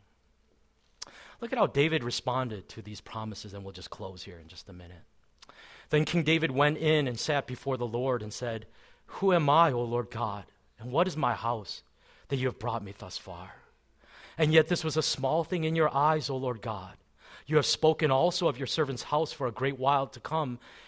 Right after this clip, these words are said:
and this is instruction for mankind, O Lord God. And what more can David say to you? For you know your servant, O Lord God. Because of your promise, and according to your own heart, you have brought about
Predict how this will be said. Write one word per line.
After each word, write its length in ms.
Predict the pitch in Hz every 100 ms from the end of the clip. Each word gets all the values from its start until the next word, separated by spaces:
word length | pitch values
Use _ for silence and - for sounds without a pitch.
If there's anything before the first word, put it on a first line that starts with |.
| -
and 140 | 120 123
this 180 | 135
is 140 | 143 117
instruction 480 | 123 - 147 - 123
for 160 | 127
mankind, 680 | 113 113 110 - 143 123 113
O 180 | 160 156
Lord 440 | 143 120 127 117 -
God. 420 | 117 113 107 101 - - - -
And 100 | 135
what 180 | 175 185
more 360 | 147 165 185
can 200 | - 156
David 380 | 131 143 143 143
say 260 | - 156 170
to 80 |
you? 420 | 147 131 165 147 - _ _ _ - -
For 160 | -
you 160 | 156 165
know 300 | 151 147 220
your 180 | 190 185
servant, 400 | - 202 143 135
O 80 | 120
Lord 260 | 120 110
God. 280 | 120 107 101 - - - -
Because 340 | 156 - 202
of 120 | 196 127
your 260 | 165 240
promise, 840 | 240 - 208 214 175 113 - - - _ - - -
and 80 | 147
according 280 | 170 196 190
to 80 | 180
your 220 | 170 240
own 140 | 226
heart, 440 | 208 147 214 190 -
you 80 | 151
have 120 | 120
brought 360 | 120 147 190
about 340 | 185 147 127